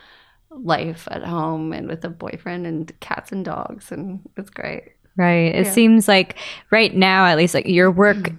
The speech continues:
Speaker 2: is something that you're so passionate about that you enjoy. It seems like it's almost like a lifestyle,
Speaker 1: Yeah.
Speaker 2: not like a typical job where you have
Speaker 1: Yeah.
Speaker 2: to segment, "This is, this is work Briony versus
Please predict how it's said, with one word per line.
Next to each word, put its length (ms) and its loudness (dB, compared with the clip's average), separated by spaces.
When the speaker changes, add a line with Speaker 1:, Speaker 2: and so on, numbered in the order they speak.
Speaker 2:
is 120 4
something 300 4
that 140 2
you're 100 4
so 160 2
passionate 540 0
about 180 4
that 100 -4
you 140 2
enjoy. 520 4
It 200 2
seems 340 0
like 220 2
it's 160 -2
almost 220 2
like 100 -2
a 60 4
lifestyle, 880 2
Speaker 1:
Yeah. 220 -8
Speaker 2:
not 320 6
like 180 4
a 120 4
typical 580 0
job 420 0
where 120 0
you 100 2
have 140 2
Speaker 1:
Yeah. 40 -6
Speaker 2:
to 100 2
segment, 500 2
"This 180 2
is, 320 2
this 260 2
is 180 4
work 300 2
Briony 460 0
versus 800 0